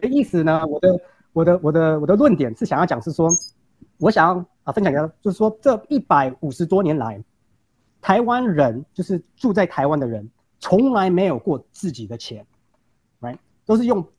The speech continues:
别人的钱。那我的，you know，大体的论点是说，我认为中本聪是一个，呃，台湾人，是因为我认为说他真的想要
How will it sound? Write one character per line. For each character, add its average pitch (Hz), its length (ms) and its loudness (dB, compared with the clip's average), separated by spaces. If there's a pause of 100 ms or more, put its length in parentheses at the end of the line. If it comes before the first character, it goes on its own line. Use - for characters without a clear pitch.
别 151 220 0
人 143 160 2
的 127 80 -6
钱。 113 240 -14 (560)
那 220 280 2 (280)
我 143 380 2
的， 151 180 0 (160)
you 151 120 -2
know， 127 80 0
大 165 200 -4
体 - 160 -10
的 131 140 -6
论 175 160 -2
点 123 140 -8
是 156 120 -6
说， 170 160 -4
我 143 160 -4
认 214 180 2
为 156 120 0
中 247 240 -2
本 147 160 -2
聪 185 200 -2
是 190 260 -2
一 180 80 -2
个， 131 220 -4 (420)
呃， 127 300 0
台 175 180 4
湾 226 120 4
人， 147 240 -2
是 202 120 -2
因 202 100 2
为 185 140 2
我 127 140 -4
认 196 120 0
为 170 100 0
说 185 100 -2
他 202 240 -4
真 214 200 -2
的 202 60 0
想 135 180 -2
要 170 180 0